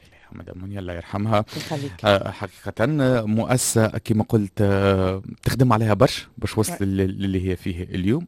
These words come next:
Speaker 1: خلتها لكم أمانة
Speaker 2: سورتو.
Speaker 1: اليوم. أنا نحب نسألك في أي ظروف وكيفاش تقيم أنت المؤسسة اليوم اللي خلتها لكم مدام منيا؟
Speaker 2: آه، المؤسسة اللي،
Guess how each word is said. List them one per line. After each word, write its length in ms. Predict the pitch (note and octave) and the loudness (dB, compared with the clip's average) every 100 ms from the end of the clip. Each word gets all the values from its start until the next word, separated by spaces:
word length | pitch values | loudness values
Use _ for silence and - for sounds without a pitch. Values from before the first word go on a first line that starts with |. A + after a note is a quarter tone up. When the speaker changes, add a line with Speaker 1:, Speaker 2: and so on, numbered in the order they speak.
| - | -12
Speaker 1:
خلتها 380 | - A#2+ A2 C3+ | -2 0 2 2
لكم 180 | B2+ D#3+ D3+ | 0 0 2
أمانة 300 | E3+ E3 D3 _ _ - - - - - | 4 2 0 _ _ -20 -20 -20 -20 -4
Speaker 2:
سورتو. 240 | - - | -2 2
Speaker 1:
اليوم. 300 | G#2+ A#2 F3 - - - | 6 6 4 -4 -20 -4
أنا 120 | A#2 B2 | 0 2
نحب 160 | B2+ | 2
نسألك 340 | C#3 - A#2 - | 2 2 -2 -2
في 140 | A#2 - | 0 4
أي 180 | D#3 | 6
ظروف 500 | B2+ A#2+ C#3+ C#3 - | 8 8 8 8 2
وكيفاش 460 | - - B2 C#3+ C3+ | -10 -2 0 2 2
تقيم 420 | - D3+ B2+ A2+ | 2 4 6 6
أنت 140 | A#2 A2 | 4 2
المؤسسة 540 | G#2 G#2+ A#2 - A2+ | 0 2 0 0 -2
اليوم 640 | G2 A2 G2+ A2+ C3 C3 - - - - | 0 -2 2 6 6 4 -2 -18 -14 -4
اللي 140 | G#2 | -2
خلتها 340 | - G#2+ A2+ G#2 | -2 -4 -2 -4
لكم 180 | - | -2
مدام 240 | G2 F#2+ F2+ | -2 0 -2
منيا؟ 280 | E2 - _ - _ - | -6 -10 _ -20 _ -4
Speaker 2:
آه، 300 | G3 G3 F#3+ | 0 0 0
المؤسسة 520 | G3 - D4 - D#4 | -2 -2 -4 -2 0
اللي، 560 | D4 - G3+ A3+ A#3+ | 0 2 2 2 0